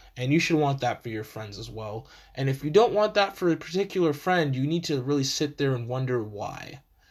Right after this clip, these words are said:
Is that a you thing, or is it that they're just not meant to be in your life? Um, now, guys, I don't know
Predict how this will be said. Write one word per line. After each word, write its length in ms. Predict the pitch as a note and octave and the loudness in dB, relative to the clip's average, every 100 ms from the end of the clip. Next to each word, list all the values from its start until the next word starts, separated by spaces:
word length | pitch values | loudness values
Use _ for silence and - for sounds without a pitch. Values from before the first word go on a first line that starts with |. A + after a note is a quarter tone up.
| _ | _
Is 160 | - A#2+ | -10 -2
that 200 | B2+ A2+ | 0 0
a 40 | |
you 260 | A2+ C#3+ A3 | 0 0 0
thing, 360 | - A#3 A#3+ A#3 | 2 2 2 0
or 240 | D3 D3 | 4 4
is 120 | C3+ | 4
it 120 | C3+ | 0
that 300 | B2 A#2+ - - | 0 0 -2 -8
they're 360 | B2 B2 C3 | -10 -4 -4
just 220 | B2 B2 B2+ | -2 -4 -4
not 200 | A#2 G#2 | -8 -8
meant 200 | A2 - | -12 -12
to 80 | |
be 160 | G#2+ G#2 | -12 -12
in 60 | G2 | -12
your 120 | F#2+ | -14
life? 340 | F#2+ - - _ - - - - - - | -16 -18 -20 _ -20 -20 -20 -20 -20 4
Um, 520 | C#3 C#3 C3+ B2 - _ _ _ _ _ - _ D3 | 8 8 6 0 -8 _ _ _ _ _ -20 _ 2
now, 200 | C#3+ C#3 | 4 6
guys, 400 | E3 F3 E3 E3 - | 6 6 4 2 2
I 140 | F3+ | 4
don't 180 | F3 - | 4 2
know 540 | D3+ C#3+ C#3 B2+ C3 | 2 4 2 0 -10